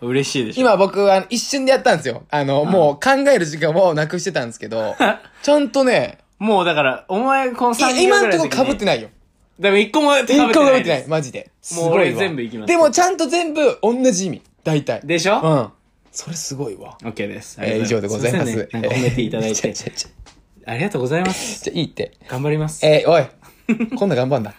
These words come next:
Speaker 1: こんなん頑張んな。えー、さて今日のテーマは、
Speaker 2: はい。
Speaker 1: キャンプの適切な人数。
Speaker 2: <laughs> おっと、これは楽しいのかという話題ですけども。
Speaker 1: はい。キャンプの適切な人数。
Speaker 2: これはでも、本当に決めたいっていう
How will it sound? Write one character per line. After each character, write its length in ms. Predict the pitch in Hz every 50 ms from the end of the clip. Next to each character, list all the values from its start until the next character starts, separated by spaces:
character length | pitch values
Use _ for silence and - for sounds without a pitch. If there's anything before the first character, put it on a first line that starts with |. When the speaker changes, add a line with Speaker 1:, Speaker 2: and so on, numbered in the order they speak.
| _
Speaker 1:
こ 140 | - - 214
ん 40 | 208
な 100 | 151 113
ん 20 |
頑 120 | 107 113 107
張 100 | 127 117
ん 20 | 104
な。 140 | 101 101 - - - - - - -
え 380 | 170 170 170 170 170 170 170
ー、 20 | 175
さ 180 | 175 269 269
て 160 | 220 240 220 185
今 120 | 202 185
日 60 | 160 151
の 100 | 139 123
テ 160 | - 214 220
ー 40 | 214
マ 100 | 202 180
は、 120 | 160 147
Speaker 2:
は 100 | 135 220
い。 200 | 233 220 - _ _ _ _ _
Speaker 1:
キ 100 | - -
ャ 80 | 262 285
ン 80 | 269 220
プ 100 | 180 160
の 180 | 123 101 - _ _ -
適 220 | - 180 - -
切 200 | - - - 196
な 100 | 247 226
人 380 | - - - - - 233 175 160
数。 340 | 151 139 127 123 113 - - - 180 156
Speaker 2:
<laughs> 120 | - 226 196
お 100 | 220 202
っ 100 | - -
と、 160 | - 208 165
こ 120 | 156 170 202
れ 40 | 233
は 200 | 247 240 226 - - - - 151 - - - _ - -
楽 220 | - 214 277 339
し 100 | - 480
い 40 | 494 339
の 80 | 247
か 160 | - 214 214
と 180 | 208 - 220 208
い 680 | 214 214 208 208 208 202 202 202 202 202 202 196 196 196
う 20 |
話 140 | 185 185 185
題 200 | 190 190 190 180
で 100 | 185 175
す 120 | 180 -
け 100 | - 156
ど 220 | 143 143 135 131 127
も。 120 | 127 139
Speaker 1:
は 160 | 139 - -
い。 160 | 131 104 - _ -
キ 100 | - 185
ャ 100 | 190 180
ン 120 | 170 151
プ 160 | - 147 139
の 100 | 123 120
適 280 | 107 - - 139 - -
切 260 | - 247 240 - 254
な 140 | 240 233 214
人 260 | 208 208 185 147 127
数。 260 | 101 104 87 71 - - -
Speaker 2:
こ 140 | - 110 107
れ 80 | 110
は 140 | 107 110 110
で 80 | 113 110
も、 460 | 107 107 107 107 104 104 101 - - _
本 200 | - - - 143
当 80 | 151 151
に 60 | 151
決 180 | - - - 170
め 160 | 214 294 320
た 140 | - 392 330
い 60 | 294
っ 20 | 214 -
て 140 | - 180
い 400 | 170 165 165 165 165 165 165 156
う 100 | 120 -